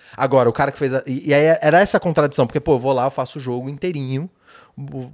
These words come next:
Pitfall, por exemplo, eu faço o Pitfall inteirinho, e o cara que faz a trilha, não que ele seja menos importante, mas por conta da estrutura da Warner, o cara que fazia a trilha ganhava mais dinheiro do que ele que é desenvolvedor, ganhava um salário, beleza, obrigado, você é mais um dos técnicos daqui,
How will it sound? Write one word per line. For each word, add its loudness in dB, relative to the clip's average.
Pitfall, 0
por -2
exemplo, -8
eu -12
faço -2
o -8
Pitfall -8
inteirinho, -2
e 2
o 2
cara 0
que -8
faz 2
a 4
trilha, 2
não 0
que -2
ele 0
seja 2
menos 0
importante, -2
mas -4
por -8
conta -2
da 2
estrutura 0
da 4
Warner, 4
o 0
cara 0
que -16
fazia -6
a -2
trilha -8
ganhava 0
mais 4
dinheiro 2
do -16
que -8
ele 0
que 2
é 4
desenvolvedor, 0
ganhava 0
um -4
salário, 2
beleza, -4
obrigado, -2
você -4
é 2
mais 0
um -8
dos -4
técnicos -2
daqui, -4